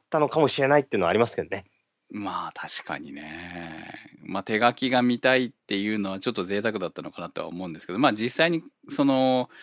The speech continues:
Speaker 2: 決してシージーが悪いってわけじゃないからね、今の時代ね。
Speaker 1: そうですね。さ-、そもそも最初、
Speaker 2: うん。
Speaker 1: 安彦さんはシージーのつもりはなかったみたいなことをおめ-、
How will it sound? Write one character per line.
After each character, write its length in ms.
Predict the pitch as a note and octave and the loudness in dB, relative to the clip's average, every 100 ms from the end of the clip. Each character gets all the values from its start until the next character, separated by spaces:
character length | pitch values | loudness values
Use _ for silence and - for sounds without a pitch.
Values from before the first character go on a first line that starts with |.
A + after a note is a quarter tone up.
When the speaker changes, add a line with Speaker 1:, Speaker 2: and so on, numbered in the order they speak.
| - - | -20 -2
Speaker 2:
決 200 | C3 B2+ | 2 2
し 40 | |
て 380 | - G3+ C3+ - _ _ | 6 8 8 4 _ _
シ 200 | - F3+ | 0 0
ー 20 | |
ジ 60 | G#3+ | 2
ー 20 | |
が 100 | F#2+ | 2
悪 320 | F#2+ C3+ F#4+ | 4 6 6
い 40 | G#4+ | 4
っ 40 | |
て 80 | - | 4
わ 100 | F#2+ | 2
け 120 | F#2+ | 0
じ 60 | - | -4
ゃ 20 | |
な 140 | F2+ B2 | 2 2
い 80 | |
か 140 | - - - | 2 -12 2
ら 80 | E4+ | 2
ね、 120 | - - | 2 -6
今 180 | F2+ - | -6 -6
の 100 | - | -2
時 100 | E3+ | -2
代 60 | |
ね。 60 | A2 | 0
Speaker 1:
そ 40 | |
う 40 | G2+ | 0
で 80 | |
す 60 | G#2 | 2
ね。 80 | D#3 | 2
さ-、 100 | - - - | 2 -4 -4
そ 60 | |
も 120 | F#3 F3 | 0 6
そ 80 | |
も 100 | G3+ | 6
最 160 | F3 C3 | 8 6
初、 60 | B2 | 6
Speaker 2:
う 40 | |
ん。 20 | |
Speaker 1:
安 180 | A#2 A#2+ | 4 4
彦 160 | B2 B2+ | 0 2
さ 140 | B2+ | 6
ん 80 | A#2 | 8
は 80 | A2+ | 6
シ 220 | - B2+ | 4 0
ー 20 | |
ジ 100 | B2+ B2+ | 4 4
ー 60 | |
の 120 | G2 | 4
つ 120 | E2+ G2 | 4 2
も 120 | F2+ | 6
り 60 | |
は 60 | F2+ | 6
な 120 | G2+ | 6
か 100 | - | 4
っ 80 | F2+ | 0
た 60 | F2+ | -2
み 120 | F2 | -4
た 80 | F2+ | -4
い 20 | |
な 80 | E2+ | -6
こ 100 | F2 | -8
と 140 | - | -4
を 120 | F2+ | -4
お 60 | G2+ | 2
め-、 200 | F#2+ F#2+ | 2 2